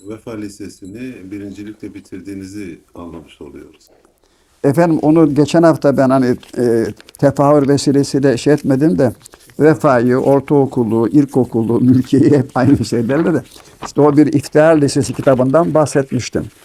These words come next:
Speaker 2: Oradaki bütün elemanlar hep aynı vaziyette ve sonra da Türkiye'nin kaderine hükmetmişler hepsi. Ben de var o listeyi gözden geçirdim. Zaten ülkedeki talebe arkadaşlar da aynı vaziyetteydi. Yani bir selektif eğitim söz konusu idi.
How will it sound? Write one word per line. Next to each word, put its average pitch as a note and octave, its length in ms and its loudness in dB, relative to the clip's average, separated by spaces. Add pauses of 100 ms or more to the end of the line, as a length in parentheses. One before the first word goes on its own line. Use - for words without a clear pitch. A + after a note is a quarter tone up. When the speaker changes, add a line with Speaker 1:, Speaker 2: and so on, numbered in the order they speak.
(200)
Speaker 2:
Oradaki D3 480 2
bütün E3+ 180 0
elemanlar D3 540 2
hep E3+ 140 -2
aynı C#3 280 2
vaziyette A#2 540 0
ve D#3 80 2
sonra C#3+ 280 0
da C3+ 80 0
Türkiye'nin C3 460 0
kaderine C3 420 0
hükmetmişler G#2+ 720 -2
hepsi. - 380 -6 (440)
Ben B2+ 160 2
de C3 140 4
var B2 140 2
o A#2 140 2
listeyi A#2 340 -2
gözden A2 380 0
geçirdim. G2+ 440 -2 (520)
Zaten C3+ 260 0
ülkedeki C3+ 460 2
talebe B2+ 320 2
arkadaşlar B2 460 0
da A#2+ 60 4
aynı G#2+ 240 2
vaziyetteydi. G2 680 -2
Yani C3 360 0
bir C#3+ 80 2
selektif C3+ 680 -2
eğitim A#2+ 460 -2 (800)
söz G#2+ 240 -8
konusu G2+ 420 -6
idi. G#2 340 -6